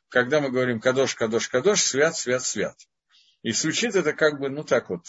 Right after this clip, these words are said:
не очень. Слово "кадош", в принципе, это отделять. Отделение — это к душе. К душе — это отделение от всего буднего. Когда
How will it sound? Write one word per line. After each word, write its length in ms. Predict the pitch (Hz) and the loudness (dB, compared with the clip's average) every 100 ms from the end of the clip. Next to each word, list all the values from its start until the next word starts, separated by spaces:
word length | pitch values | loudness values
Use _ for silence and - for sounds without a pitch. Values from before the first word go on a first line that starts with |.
| - - | -20 -8
не 200 | 107 143 | -2 2
очень. 340 | 107 - - _ _ _ _ _ _ _ _ _ _ _ _ | 2 0 -10 _ _ _ _ _ _ _ _ _ _ _ _
Слово 420 | - - 214 226 | -8 6 8 8
"кадош", 600 | 185 160 143 220 214 - | 6 2 8 8 8 2
в 40 | - | -6
принципе, 640 | 131 117 - - - - _ _ _ _ _ _ _ | -4 -4 -6 -10 -16 -16 _ _ _ _ _ _ _
это 280 | 156 175 175 | 0 4 2
отделять. 920 | 165 156 113 131 139 110 90 - - _ _ _ _ _ _ _ _ | 4 0 0 0 4 4 2 -10 -14 _ _ _ _ _ _ _ _
Отделение — 920 | 143 135 95 139 175 240 202 101 80 - _ | 0 0 -2 0 2 2 2 -2 -6 -14 _
это 240 | 156 170 | 0 0
к 100 | 135 | -4
душе. 380 | 110 104 - - _ _ _ _ _ _ | -4 -6 -6 -12 _ _ _ _ _ _
К 100 | 107 | -14
душе — 340 | 104 226 196 156 | 0 2 4 4
это 260 | 131 131 131 | 2 2 2
отделение 800 | 123 90 131 160 220 240 190 | 2 -2 -2 2 2 2 0
от 100 | 135 | -4
всего 320 | - 151 165 147 | -2 0 2 0
буднего. 600 | 127 110 85 80 64 - _ - - _ | -2 -6 -6 -12 -12 -20 _ -20 -20 _
Когда 520 | 131 147 175 147 107 | 0 2 4 4 0